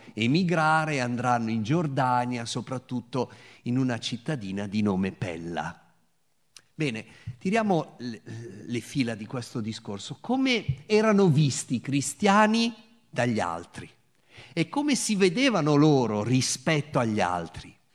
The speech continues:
Potremmo dire così: all'esterno sembravano proprio degli eretici.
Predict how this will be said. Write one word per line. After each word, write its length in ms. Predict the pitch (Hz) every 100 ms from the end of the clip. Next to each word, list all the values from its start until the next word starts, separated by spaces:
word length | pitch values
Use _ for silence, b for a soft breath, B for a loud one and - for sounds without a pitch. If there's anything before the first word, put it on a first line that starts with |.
| _ _
Potremmo 400 | - 160 160 156
dire 320 | 143 113 107
così: 380 | 107 107 - - - b b b b b b
all'esterno 800 | 139 147 143 - 139 135 135 139
sembravano 680 | - 135 127 101 95 98 113
proprio 440 | - 87 - 95
degli 320 | 92 95 92
eretici. 760 | 101 92 78 - - - - -